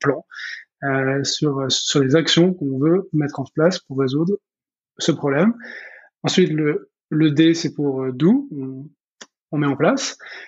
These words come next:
Le C, c'est pour, euh, check. En fait, on va, euh, itérer. Par exemple, chaque semaine, on, on se réunit à nouveau et on regarde si les actions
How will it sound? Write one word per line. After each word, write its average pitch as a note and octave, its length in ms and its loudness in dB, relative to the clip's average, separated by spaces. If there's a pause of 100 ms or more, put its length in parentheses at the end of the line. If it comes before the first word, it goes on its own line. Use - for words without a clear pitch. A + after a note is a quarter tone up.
(140)
Le E3 140 4
C, G3 280 4
c'est D#3 180 -2
pour, C3+ 260 -2
euh, C3+ 80 -6 (100)
check. - 520 0
En C#3+ 80 -6
fait, E3+ 220 2
on C#3 100 -2
va, C3+ 380 0 (120)
euh, C#3 220 -8
itérer. C#3+ 400 0
Par C#3+ 140 -6
exemple, C3+ 180 -6
chaque - 320 0
semaine, F#3 480 4 (460)
on, C#3+ 360 -4
on D#3+ 60 -8
se - 140 -2
réunit E3 580 2
à D3+ 100 -4
nouveau E3 400 0
et D#3+ 100 0
on C#3 180 -4
regarde E3+ 520 2
si F#3 440 2
les C#3+ 220 -2
actions F3+ 480 -2